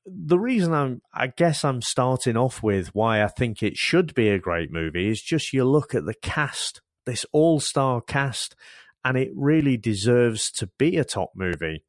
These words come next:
Now, what I will say is I'm not a massive Westerns fan.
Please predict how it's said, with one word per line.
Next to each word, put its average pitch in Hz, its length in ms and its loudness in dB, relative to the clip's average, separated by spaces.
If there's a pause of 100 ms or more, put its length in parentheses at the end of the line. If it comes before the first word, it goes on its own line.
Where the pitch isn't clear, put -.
(960)
Now, 120 160 0
what 160 160 2
I 160 40 2
will 160 280 4
say 90 360 0
is 95 440 -2
I'm 127 220 -8
not 156 180 -2
a 139 60 -2
massive 107 640 -6
Westerns 101 640 -4
fan. 123 400 -4